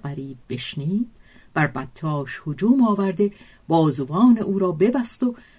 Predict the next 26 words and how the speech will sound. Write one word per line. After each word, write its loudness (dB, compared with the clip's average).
لشکریان 4
اسلام 0
از -8
آن 2
سوار -2
در -8
عجب -6
بودند 2
و 2
کافران 4
با 0
یکدیگر 2
می‌گفتند 0
که -8
این 2
سوار -8
که -8
بود 2
که -6
از 2
میان 0
ما -2
به -2
در -2
آمد 2
و -2